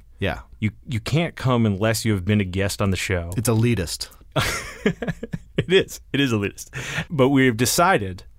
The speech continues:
Speaker 2: that, um, if it's gonna be the celebration of the show, and that's the idea, right? It's just to sort of, like, take the show offline, put all these people in a room together.
Speaker 1: To, to celebrate ourselves, yes.
Speaker 2: Yeah.
Speaker 1: Yes.
Speaker 2: Uh,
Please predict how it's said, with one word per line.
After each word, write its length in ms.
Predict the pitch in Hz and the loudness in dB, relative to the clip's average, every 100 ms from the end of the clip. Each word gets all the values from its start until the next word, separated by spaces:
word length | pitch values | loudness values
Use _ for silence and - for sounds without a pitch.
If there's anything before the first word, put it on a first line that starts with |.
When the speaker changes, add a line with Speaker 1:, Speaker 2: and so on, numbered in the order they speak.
| - - - | -20 -20 -14
Speaker 2:
that, 360 | 113 104 107 107 | -4 0 2 2
um, 480 | 104 104 101 95 - | 2 2 0 -2 -4
if 140 | - 117 | -4 -2
it's 120 | 113 | 2
gonna 120 | 123 | 2
be 100 | 123 | 4
the 60 | 113 | 2
celebration 480 | 104 143 123 123 117 | 2 2 4 2 2
of 80 | 104 | 0
the 40 | |
show, 200 | 104 117 | 2 2
and 100 | 101 | 2
that's 140 | 104 - | 0 0
the 100 | 98 | -2
idea, 260 | 92 92 | -2 -2
right? 100 | 90 | -2
It's 80 | 90 | -2
just 160 | 101 - | -4 -6
to 60 | - | -4
sort 160 | 101 | -4
of, 60 | 90 | -2
like, 120 | 92 | -4
take 140 | - - | -4 -4
the 80 | |
show 220 | - - 95 | -2 0 2
offline, 340 | 95 101 92 | 2 2 0
put 100 | 95 | 0
all 60 | 92 | -2
these 100 | 92 | -2
people 220 | 101 92 | -2 0
in 60 | |
a 20 | 90 | 0
room 140 | 95 | -2
together. 220 | 87 92 | 0 0
Speaker 1:
To, 60 | 92 | 2
to 100 | 113 | 0
celebrate 380 | 117 110 104 87 | 0 0 0 -2
ourselves, 400 | 78 80 67 - | -4 -6 -8 -12
yes. 260 | 62 - - | -12 -10 -2
Speaker 2:
Yeah. 200 | 110 85 | -2 -2
Speaker 1:
Yes. 220 | - - | -10 -4
Speaker 2:
Uh, 520 | 110 113 110 110 110 | 0 2 4 4 0